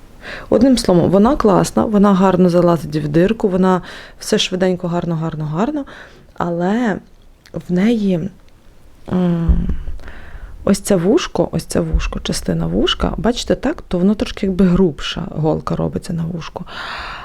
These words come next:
А в цьому, а в бекстічі ні, вона рівнесенька, ця бекстічова голка, рівненька. Але і виходить, що ось ця,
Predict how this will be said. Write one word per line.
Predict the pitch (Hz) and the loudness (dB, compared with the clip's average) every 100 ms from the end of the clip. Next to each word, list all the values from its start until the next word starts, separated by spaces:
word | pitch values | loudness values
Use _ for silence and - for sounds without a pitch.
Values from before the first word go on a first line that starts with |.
| - - | -10 0
А | 175 165 165 160 165 | 2 2 0 -2 -4
в | 165 165 170 | -4 -2 -2
цьому, | - 196 165 165 151 - - | 0 0 0 -2 -8 -12 -8
а | 170 | -6
в | 160 | -4
бекстічі | 165 - - - - - | -4 -6 -4 -2 0 0
ні, | 196 170 | 2 2
вона | 165 170 208 208 - | 2 0 0 0 -2
рівнесенька, | 185 190 180 156 147 160 151 175 - | 0 2 2 0 -4 -8 -6 -6 -2
ця | 175 | -2
бекстічова | 160 - - 170 160 151 | -2 -4 -6 -4 -4 -4
голка, | 139 160 143 - - - - - | -4 -6 -8 -12 -14 -16 -12 -2
рівненька. | 220 247 180 160 160 - - | 2 4 2 0 -6 -10 -6
Але | 160 160 156 - | -4 -2 -4 -4
і | 185 | -4
виходить, | 170 165 - 330 320 - 175 | -2 -4 -2 -2 0 -2 -2
що | - - | -4 -2
ось | 190 | -4
ця, | - - 202 | -2 0 2